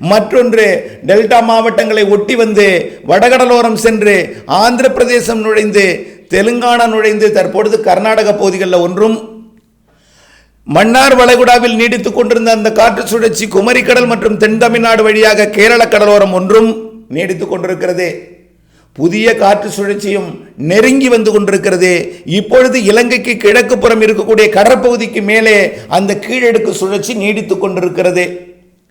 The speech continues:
இந்த கீழடுக்கு சுழற்சிகள் மூன்றும் ஒரு அக்கண்ணா போல, ஒரு ஆயுத எழுத்து போல, மூன்று புள்ளி போல மூன்று இடத்துல இருந்து கொண்டிருக்கிறது. இந்த சுழற்சிகளை ஒன்றிணைக்கும் ஒரு சுழற்சி,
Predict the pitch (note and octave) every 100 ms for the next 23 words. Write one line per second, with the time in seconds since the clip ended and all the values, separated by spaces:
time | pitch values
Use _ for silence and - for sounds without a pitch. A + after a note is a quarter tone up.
0 | _ _ _ _ - C#3+ E3 A3 A3 -
1 | - C4 C4 B3 C4 A#3 A3+ B3 A#3+ A#3
2 | A3+ G3 A#3+ B3 A#3+ A3 - - - _
3 | _ _ _ _ _ - F#3+ G3 F#3+ -
4 | C4 B3+ A#3 A3 A3+ D#3+ - - - _
5 | _ _ _ - E3 E3+ G3+ C4 B3+ A#3
6 | A3+ B3 C4+ A#3 A3+ - - - - _
7 | _ - C#3+ A#3 B3+ A3+ A#3 B3 C4 A#3
8 | A3+ G3+ F3+ - - - C#3 G#3+ B3+ A#3+
9 | A#3+ A3+ A#3 A#3 A3 G#3+ G#3+ G3+ F#3+ D#3+
10 | F3+ D3 - - - _ _ _ _ _
11 | _ - D3+ G#3 G#3+ G3 - A3+ B3+ B3+
12 | B3 A#3 A3+ F3+ G#3+ A#3+ B3 B3 - A#3
13 | A3+ G#3 G#3 A#3 - C4+ B3+ F3